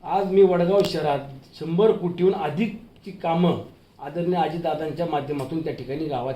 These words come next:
केली, आपण सगळ्यांनी पाहिली. आजही चाळीस बेचाळीस कोटी रुपयाच्या पाणी योजनेचं, योजनेचं काम सुरू आहे, अंतर्गत रस्त्यांची कामं सुरू आहेत.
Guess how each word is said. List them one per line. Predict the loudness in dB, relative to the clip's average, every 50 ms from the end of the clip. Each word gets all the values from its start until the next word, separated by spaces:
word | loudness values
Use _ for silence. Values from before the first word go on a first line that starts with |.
| -8 -8
केली, | -8 -6 -6 -4
आपण | -6 -6 -6 -6 -6
सगळ्यांनी | -4 -4 -4 -2 -4 -4
पाहिली. | -4 -2 -4 -4 -4 -6 -6 -8 -8 -10 -14 -16 -18 -16 -12 -6
आजही | -4 -2 2 4 4 4 4 2 -4 -4
चाळीस | -2 0 0 0 0 0
बेचाळीस | -4 -4 -2 2 2 2 2 0
कोटी | -4 -6 -6 -6 -6
रुपयाच्या | -6 -6 -4 -4 -2 -4
पाणी | -4 -2 -4 -2 0 0 2
योजनेचं, | 2 0 0 -2 -4 -6 -8 -8 -8 -10 -10 -10 -10
योजनेचं | -8 -6 -6 -6 -6 -8 -8 -8 -10
काम | -8 -4 -4 -4 -4 -4 -8 -14 -18 -20 -20 -20 -20 -18 -10 -4
सुरू | 2 4 6
आहे, | 6 6 4 0 -4 -12 -18 -20 -20 -20 -20 -16 -10
अंतर्गत | -10 -8 -8 -6 -4 -4 -2 -2 -2
रस्त्यांची | -4 -4 -4 0 0 0 0 -2 -4
कामं | -2 0 0 2 2 0
सुरू | -2 -2 -4
आहेत. | -4 -4